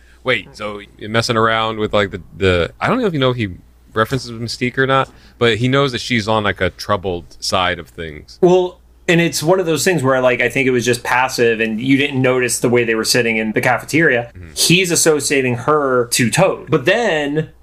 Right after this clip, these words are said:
Speaker 2: we have the nerdiest line of the fucking episode. They're like, "All right, cool, whatever. We'll deal with you later," kind of scenario. And then they're like, "Teleported to Maximum. Aye, aye, Captain." I'm like, I'm ninety-nine percent sure that is a Star Trek reference.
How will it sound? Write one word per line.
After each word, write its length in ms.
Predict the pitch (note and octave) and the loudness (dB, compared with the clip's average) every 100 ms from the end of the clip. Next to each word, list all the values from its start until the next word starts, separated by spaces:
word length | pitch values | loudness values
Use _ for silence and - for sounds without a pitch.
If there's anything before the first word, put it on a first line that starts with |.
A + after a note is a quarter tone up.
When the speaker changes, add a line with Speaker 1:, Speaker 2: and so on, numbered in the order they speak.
| - - | -6 2
Speaker 2:
we 160 | E3+ | 4
have 280 | F3+ F3+ C#3 | 4 2 2
the 80 | C#3 | 0
nerdiest 560 | C#3 C#3+ G#3+ G3+ D#3 - | 2 4 4 2 0 0
line 340 | D3 D#3 C#3+ | 2 2 2
of 80 | A#2+ | 0
the 60 | A#2+ | -4
fucking 580 | - - D#3 - C#3+ C3+ | -4 0 0 0 0 2
episode. 680 | D#3+ A#2 A#2 G2+ G2+ C3+ B2+ | 0 -2 0 0 0 0 2
They're 100 | D3+ | 4
like, 180 | C#3+ C#3 | 4 2
"All 60 | D#3+ | 2
right, 200 | C3+ B2 | 2 0
cool, 180 | - C#3 | 0 2
whatever. 320 | A#2 B2 A2+ A2 | 4 2 0 0
We'll 160 | A#2 | 0
deal 260 | A2+ C3+ B2 | 2 2 2
with 180 | A#2 B2 | 0 0
you 140 | A#2+ | 2
later," 320 | A#2 A#2 G#2+ | 2 2 0
kind 200 | G#2 A#2 | -2 -2
of 60 | A2 | -2
scenario. 360 | A#2+ A#2 A2+ - - - | 0 0 0 -4 -20 -4
And 160 | C#3+ C#3 | 0 2
then 140 | C3+ | 0
they're 200 | C3+ C3 | 2 2
like, 200 | B2+ A#2+ | 2 0
"Teleported 600 | - G#3+ B3 B3 A#3 A#3 | 0 2 2 2 0 2
to 80 | G3+ | 0
Maximum. 640 | D#3 F#3 G3 - C3 A2 - | 2 0 0 0 0 -2 -2
Aye, 220 | F#3+ A#3 | 0 2
aye, 220 | A3+ A3 F3 | 2 2 0
Captain." 440 | D3+ C3+ B2+ C3 | 0 0 0 -2
I'm 120 | C3 | 0
like, 240 | C#3 B2 - - - | 0 0 -6 -8 -2
I'm 180 | D#3 C#3 | 0 2
ninety-nine 640 | C#3 D#3 C#3+ C#3+ C3+ C3 | 0 0 -2 0 0 0
percent 320 | A#2+ A#2+ B2+ | -2 0 0
sure 300 | - C3 C#3 | 0 0 2
that 180 | B2+ B2+ | 2 2
is 140 | A#2+ A#2 | 0 -2
a 80 | |
Star 240 | G#2+ B2 G2+ | 0 0 0
Trek 260 | - G2+ | -2 -4
reference. 560 | G#2+ G2+ A2 A2 - | -4 -4 -4 -2 -2